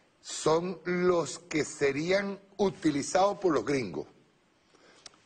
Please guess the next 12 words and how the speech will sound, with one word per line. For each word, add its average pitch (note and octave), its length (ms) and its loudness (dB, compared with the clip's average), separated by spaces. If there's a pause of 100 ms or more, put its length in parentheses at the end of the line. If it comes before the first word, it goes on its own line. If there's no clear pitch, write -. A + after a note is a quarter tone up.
(400)
Obviamente A2 600 0
con F2 180 -4
el E2 80 -4
ejército, A2 440 0
pero A2 140 0
el F2+ 80 -2
ejército G#2 400 -2
no G2 140 -6
es D3 80 -4
determinante D2 600 -8
en C2 60 -16
Colombia, B1 340 -10